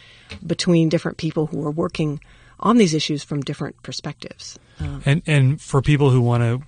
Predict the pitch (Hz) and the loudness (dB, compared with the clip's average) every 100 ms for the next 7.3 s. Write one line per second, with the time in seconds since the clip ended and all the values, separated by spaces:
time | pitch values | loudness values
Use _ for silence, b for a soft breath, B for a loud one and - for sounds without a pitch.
0 | - 127 117 - 120 107 - 117 104 123 | -2 0 2 0 -4 -6 -4 -4 -2 -2
1 | 113 113 110 107 110 113 101 - 117 113 | 0 0 -2 -4 -4 -4 -4 -2 0 0
2 | 113 110 104 117 110 120 113 120 113 113 | 0 -2 -2 -4 -2 -2 0 0 -2 0
3 | 113 123 120 - 117 120 - - 175 156 | 0 0 0 0 0 0 -2 -2 -2 -2
4 | 151 - - - 202 123 - 110 113 185 | -6 -6 -8 -4 -4 -2 -2 -2 0 0
5 | 180 170 185 160 165 160 156 143 151 156 | 0 -4 -6 -8 -6 -6 -6 -8 -6 -4
6 | 156 175 170 165 165 160 151 160 165 165 | -2 -2 -4 -4 -6 -6 -6 -4 -2 -2
7 | - - | -4 -8